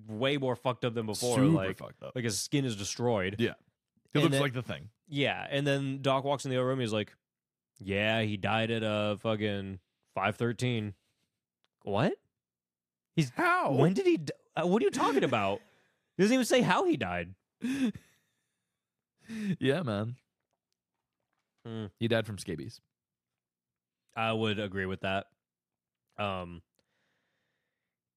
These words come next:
Speaker 1: yeah, it, I, I don't know. It was very alarming, but I don't think, even think that's, that's not even the first time that they do that in the movie. Or no, well, that's the first time, but that's not gonna be the last
Speaker 2: Not
Speaker 1: time
Speaker 2: the
Speaker 1: that
Speaker 2: last
Speaker 1: they do
Speaker 2: time.
Speaker 1: that.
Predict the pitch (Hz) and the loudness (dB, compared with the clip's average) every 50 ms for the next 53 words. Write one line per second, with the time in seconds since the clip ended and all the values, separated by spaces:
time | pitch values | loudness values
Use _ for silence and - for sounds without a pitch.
0 | _ _ _ _ - - - - 165 175 180 160 117 101 101 110 113 - _ - | _ _ _ _ -20 -14 -8 -6 -4 -4 -2 -2 -4 -4 -4 -6 -8 -10 _ -6
1 | - 147 - - - 123 135 151 139 127 117 107 110 120 143 156 139 117 104 113 | -4 -4 -4 -4 -4 -2 0 0 2 2 2 2 2 2 2 2 0 2 2 4
2 | 113 110 107 104 98 95 92 92 92 92 90 90 87 98 95 - 110 110 117 151 | 4 4 4 2 2 0 0 -2 -2 -4 -6 -6 -6 -6 -6 -4 -4 -2 -2 -2
3 | 190 226 254 214 214 196 180 147 147 135 139 139 123 - - - - - - _ | -4 -4 -6 -6 -6 -6 -6 -6 -6 -4 -4 -4 -6 -6 -8 -12 -12 -14 -16 _
4 | _ _ _ _ _ - 113 120 127 185 196 190 180 165 143 123 - 120 123 117 | _ _ _ _ _ -6 -4 -4 -2 -2 -2 -2 0 -2 -2 -2 0 -2 -2 -2
5 | - 135 117 113 98 98 92 82 95 95 95 92 90 90 92 92 95 95 92 95 | -2 -4 -4 -2 0 0 0 0 0 0 0 0 0 -2 -4 -4 -4 -4 -4 -4
6 | - - 127 139 156 160 151 135 131 123 113 101 - _ _ _ _ _ _ _ | -4 -2 0 0 2 2 2 2 2 0 0 -2 -4 _ _ _ _ _ _ _
7 | _ _ _ _ _ _ _ - - - 135 117 - 98 - - 110 90 - - | _ _ _ _ _ _ _ -10 -4 -2 -2 -2 -2 -4 -4 -2 -2 -2 -4 -6
8 | 78 80 82 82 - _ _ _ _ _ _ _ _ _ _ _ _ _ - 104 | -12 -12 -14 -16 -18 _ _ _ _ _ _ _ _ _ _ _ _ _ -8 -6
9 | 98 92 87 104 101 92 87 90 85 82 85 82 85 87 104 98 85 90 87 87 | -6 -6 -4 -6 -6 -6 -6 -6 -6 -6 -6 -6 -6 -4 -4 -4 -4 -4 -6 -8
10 | 82 87 87 85 85 90 92 85 87 - | -6 -6 -6 -6 -4 -4 -4 -4 -4 -6